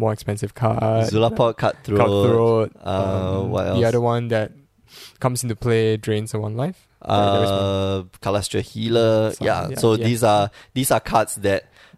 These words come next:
Speaker 2: uh, that you put together, and these are going to be
Speaker 1: It's, it's a
Speaker 2: very,
Speaker 1: good
Speaker 2: very
Speaker 1: synergy
Speaker 2: powerful.
Speaker 1: deck, I
Speaker 2: Yes.
Speaker 1: think. Uh, it's,
Speaker 2: Uh,
Speaker 1: the, it's the kind of deck that's, you feel good playing it. You
Speaker 2: Oh,
Speaker 1: feel
Speaker 2: yeah.
Speaker 1: good putting it together, and you must be, like, very lucky to be able to put,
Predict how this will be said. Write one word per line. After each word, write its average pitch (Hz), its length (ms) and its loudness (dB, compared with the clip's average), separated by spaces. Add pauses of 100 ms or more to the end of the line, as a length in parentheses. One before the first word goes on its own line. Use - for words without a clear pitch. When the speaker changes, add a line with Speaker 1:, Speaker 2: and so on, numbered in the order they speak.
(120)
Speaker 2:
uh, 95 340 0
that 98 160 0
you 98 120 0
put 113 220 -2
together, 98 420 0
and 92 160 0
these 95 240 -4
are 90 440 0
going 92 260 -2
to 92 60 -4
be 87 100 -10
Speaker 1:
It's, 139 120 2
it's 147 120 0
a 165 60 2
Speaker 2:
very, 180 120 0
Speaker 1:
good 175 140 4
Speaker 2:
very - 80 -2
Speaker 1:
synergy 123 360 0
Speaker 2:
powerful. 104 220 0
Speaker 1:
deck, - 80 -10
I 113 60 0
Speaker 2:
Yes. 98 260 -2
Speaker 1:
think. 107 100 -8
Uh, 104 120 -6 (420)
it's, 131 100 0
Speaker 2:
Uh, 110 140 4
Speaker 1:
the, 107 80 2
it's 135 100 -2
the 131 140 2
kind 147 160 2
of 120 60 -2
deck 113 200 0
that's, - 360 -4 (440)
you 127 100 0
feel 135 220 0
good 127 180 -4
playing 113 300 -6
it. 117 180 -10 (120)
You 113 100 -12
Speaker 2:
Oh, 104 80 2
Speaker 1:
feel 101 140 2
Speaker 2:
yeah. 117 60 -6
Speaker 1:
good 123 220 -2
putting 120 240 -2
it 110 160 -10
together, 104 460 -6
and 107 300 -8 (500)
you 123 160 -2
must 131 300 0
be, 107 140 -4
like, 104 200 -8
very 117 240 4
lucky 110 300 -2
to 107 80 -6
be 104 100 2
able 101 160 2
to 101 60 -10
put, - 160 -4